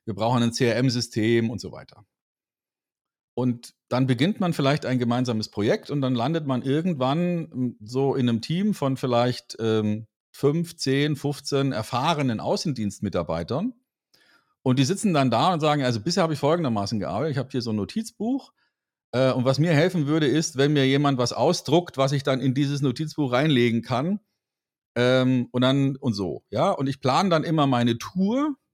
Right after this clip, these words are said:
ne? Weil ich bin ja Außendienstmitarbeiter, ich muss ja ins Auto sitzen und rumfahren.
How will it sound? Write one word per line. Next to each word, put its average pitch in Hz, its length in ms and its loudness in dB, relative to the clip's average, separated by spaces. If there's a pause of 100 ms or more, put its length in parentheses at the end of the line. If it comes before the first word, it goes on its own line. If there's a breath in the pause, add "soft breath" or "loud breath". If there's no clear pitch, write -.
(240)
ne? 247 340 -4
Weil 120 140 0
ich 120 100 -6
bin 143 100 -2
ja 127 160 0
Außendienstmitarbeiter, 175 920 0
ich 139 60 0
muss 135 120 0
ja 127 100 -2
ins 107 140 -6
Auto 170 300 -4
sitzen 180 320 -6
und 131 140 -8
rumfahren. 202 520 -2